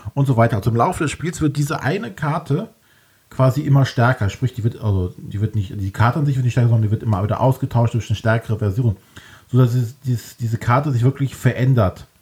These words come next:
also eine Evolution durchmacht. Das ist ganz nett, weil das auch immer mit ein bisschen, äh, Flavortext mit verbunden ist, also man wird, es wird erzählt, was gemacht wird. Und, ähm, das sind so, so die, die,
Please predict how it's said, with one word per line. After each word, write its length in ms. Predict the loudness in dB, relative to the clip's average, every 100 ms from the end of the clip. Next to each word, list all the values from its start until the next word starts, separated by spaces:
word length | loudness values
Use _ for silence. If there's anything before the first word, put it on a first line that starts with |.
| _ _ _ _ _ _ _ _ _ -8
also 140 | 0
eine 140 | 0 2
Evolution 560 | 0 0 0 2 4
durchmacht. 340 | 4 0 -2 -2
Das 120 | -6
ist 120 | -2
ganz 300 | 0 0 2
nett, 240 | 0 0 -12 -20 -18 0
weil 80 | 2
das 120 | 2
auch 180 | -2 0
immer 160 | 2
mit 200 | 4 2
ein 100 | 0
bisschen, 520 | 0 0 0 2 0 0
äh, 400 | 0 2 2 0
Flavortext 680 | 2 2 2 -2 -4 -2
mit 120 | -2
verbunden 520 | 0 2 4 2 0 -4
ist, 120 | -2
also 120 | -2
man 140 | -2
wird, 180 | -4 -6
es 120 | -8 -6
wird 100 | -4
erzählt, 340 | -2 -2 -2
was 140 | -6
gemacht 400 | -4 -2 -2 -2
wird. 240 | 0 0 -2 _ _ _ _ -20 -20 _ _ -6
Und, 720 | 2 4 4 2 0 -4 -8 -2
ähm, 1000 | 0 2 0 -2 -6 -10 -14 -18 -20 -20 _ _ _ _
das 220 | -4 -4 -2
sind 200 | -2 0
so, 240 | 2 4
so 160 | 4 2
die, 240 | 0 -2
die, 260 | 0 -2